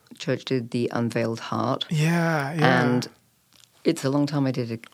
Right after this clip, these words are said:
Speaker 1: now, but I think there's a, a whole section on the Holy Spirit. So I'd been, you know, we'd really been poring over the Holy, Holy Spirit and w-, what it meant and, you know, all of these things in there. And so, um,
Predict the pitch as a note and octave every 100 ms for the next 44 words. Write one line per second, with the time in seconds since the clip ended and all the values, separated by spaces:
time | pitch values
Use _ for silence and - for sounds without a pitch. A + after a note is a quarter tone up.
0 | - C3 B2+ B2 B2 C3 - D3 C#3 -
1 | A2 A#2+ B2+ - B2+ - B2+ A#2+ A#2+ A2+
2 | A2 A2 A2+ A2+ - A#2+ A2+ - A#2+ A#2
3 | C3 B2 A#2+ A#2 - - - - _ -
4 | D3+ C#3+ C3+ C3 D3+ D#3 D3 C3+ C3 B2+
5 | - - C#3+ C3 B2+ C3 B2+ A2+ A2 B2
6 | - - - G#2+ B2+ A2+ A#2+ - C3+ C3
7 | C3 A#2+ - E3+ - - A#2+ - B2 A#2+
8 | A#2 A2+ A#2 A2+ - B2+ A#2+ - B2+ -
9 | - A#2 - B2+ A#2 A#2 B2+ B2 A2+ A2
10 | A2 A2+ B2+ A#2+ - - - - - -
11 | A#2+ A#2+ A#2+ A#2+ A#2